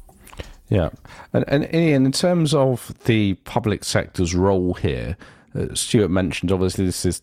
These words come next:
y-, y-, you know, this is a, a joint effort from Homes England and Network Rail, two of the U K's, well, two of the public sector's biggest landowners. Um, a-, and that,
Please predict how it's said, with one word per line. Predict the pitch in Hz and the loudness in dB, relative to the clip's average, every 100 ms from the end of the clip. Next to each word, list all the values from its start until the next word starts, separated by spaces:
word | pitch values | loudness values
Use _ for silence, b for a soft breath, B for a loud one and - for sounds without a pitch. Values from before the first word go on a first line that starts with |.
| _ | _
y-, | - - | -18 -12
y-, | 69 67 - | -10 -10 -10
you | 67 60 | -10 -4
know, | 85 | -2
this | 80 | 0
is | 95 | 2
a, | 85 76 82 - | 2 0 -2 -2
a | |
joint | 98 117 92 87 - | 0 0 2 0 0
effort | 85 - 82 62 | -2 0 -2 -2
from | - 90 80 71 | -2 0 0 -2
Homes | - 85 82 85 | -2 0 0 0
England | 82 78 78 76 | 0 0 -2 -2
and | 78 | -2
Network | 80 76 67 | -2 -2 -2
Rail, | 78 73 | -2 -4
two | - 92 | -2 0
of | 78 - - | 0 -6 -6
the | 82 | -2
U | 80 | -2
K's, | - 87 76 76 - B B B B B - | -2 -2 -2 -4 -8 B B B B B -6
well, | 65 | -6
two | - 110 | 0 0
of | 80 | 0
the | - | -2
public | 73 - - - | -6 -4 -6 -6
sector's | - - 78 | -6 -6 -6
biggest | - 87 78 - | -2 -2 -2 0
landowners. | 92 98 76 67 67 76 - B B B _ | 0 0 -2 -4 -4 -6 -8 B B B _
Um, | - 95 98 90 - - _ - - | 0 2 0 -2 -8 -20 _ -14 -8
a-, | - 107 | -6 0
and | 120 123 | 2 4
that, | 127 - | 2 -2